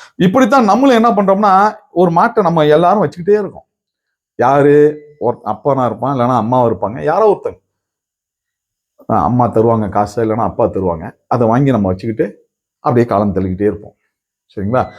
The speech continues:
எப்ப கொடுக்குறவங்க நிப்பாட்டுறாங்களோ அப்பதான் நமக்கு இந்த திறமைங்க, அந்த பக்கமே திரும்புவோம் நம்ம. என்ன செய்யலாம், நம்ம என்ன பண்ணா நம்ம குடும்பம் மேம்படும், நம்ம எப்படி பொழைக்கலாங்கிறத அப்பதான் நம்ம உணர்வோம். இதுக்கு நானும் விதி விலக்கு இல்ல, நம்மளும் இப்படித்தான்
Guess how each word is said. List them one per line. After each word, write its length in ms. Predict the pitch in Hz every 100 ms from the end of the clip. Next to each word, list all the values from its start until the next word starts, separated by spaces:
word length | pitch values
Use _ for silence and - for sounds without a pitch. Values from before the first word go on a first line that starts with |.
| - - -
எப்ப 540 | 160 185 - 254 240
கொடுக்குறவங்க 640 | 226 202 233 240 220 202 180
நிப்பாட்டுறாங்களோ 640 | 151 214 185 175 139 131 147 147 - _ _ _ _ _ _ _ _
அப்பதான் 540 | 123 - 131 110 185 262 - _ 117
நமக்கு 280 | 131 127 120
இந்த 140 | 110 101
திறமைங்க, 440 | 127 160 165 175
அந்த 220 | 165 117 139
பக்கமே 340 | 139 - 190
திரும்புவோம் 500 | 196 165 202 175 98
நம்ம. 120 | 73 - _ _ _ _ _ _ -
என்ன 220 | 123 165
செய்யலாம், 480 | 143 117 110 104 98 -
நம்ம 220 | 113 120
என்ன 240 | 113 143 190 -
பண்ணா 180 | 123 143
நம்ம 200 | 139 101
குடும்பம் 300 | 123 135 131
மேம்படும், 340 | 107 104 104 104
நம்ம 180 | 160 185
எப்படி 180 | 175 175 -
பொழைக்கலாங்கிறத 600 | 127 147 160 135 120 165 196 - _ _ -
அப்பதான் 360 | - - 117 156
நம்ம 140 | 170 110
உணர்வோம். 320 | 113 110 76 _ -
இதுக்கு 260 | 113 98
நானும் 320 | 95 120 147 123
விதி 140 | 127
விலக்கு 280 | 123 120 -
இல்ல, 100 | 127 160 170 _ 95
நம்மளும் 240 | 110 131
இப்படித்தான் 380 | 127 120 120 151